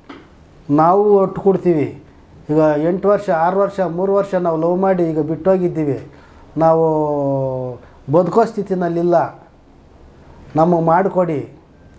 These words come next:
ಅಂಥೇಳಿ ಅಡ್ರೆಸ್ ನಾನು ಹೇಳೋದೇ ಇಲ್ಲ, ಫೋನಲ್ಲಿ ಅವಾಯ್ಡ್ ಮಾಡ್ತಿರ್ತೀನಿ. ಹೆಂಗೋ ಹುಡ್ಕಾಡ್ಕೊಂಡು ಬಂದು ಕುತ್ಕೊತಾರೆ.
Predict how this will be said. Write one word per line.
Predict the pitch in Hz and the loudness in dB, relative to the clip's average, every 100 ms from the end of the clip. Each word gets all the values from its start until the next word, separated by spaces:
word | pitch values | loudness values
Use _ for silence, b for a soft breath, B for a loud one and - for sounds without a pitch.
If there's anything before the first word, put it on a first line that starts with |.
| - | -8
ಅಂಥೇಳಿ | 156 147 175 180 139 160 175 - - _ _ b b b b b b - | -6 0 2 2 -2 -4 -8 -18 -20 _ _ b b b b b b -4
ಅಡ್ರೆಸ್ | 160 175 196 226 220 208 | 0 2 2 2 0 -2
ನಾನು | 196 190 | 0 2
ಹೇಳೋದೇ | 175 208 226 208 208 | 4 4 2 2 0
ಇಲ್ಲ, | 202 | -2
ಫೋನಲ್ಲಿ | 190 185 202 202 190 | -2 -4 -2 -2 -2
ಅವಾಯ್ಡ್ | 165 190 202 | 0 0 -2
ಮಾಡ್ತಿರ್ತೀನಿ. | 190 180 - 165 160 156 202 - B B B B - 139 | -2 -4 -6 -8 -6 -4 -4 -4 B B B B -2 2
ಹೆಂಗೋ | 170 220 233 247 233 | 2 2 2 2 4
ಹುಡ್ಕಾಡ್ಕೊಂಡು | 214 208 202 202 190 190 180 | 2 0 0 0 0 -2 0
ಬಂದು | 180 185 185 170 | 0 0 -2 -2
ಕುತ್ಕೊತಾರೆ. | 175 175 180 160 151 170 202 - | -4 -4 -4 -2 -2 -2 -4 -8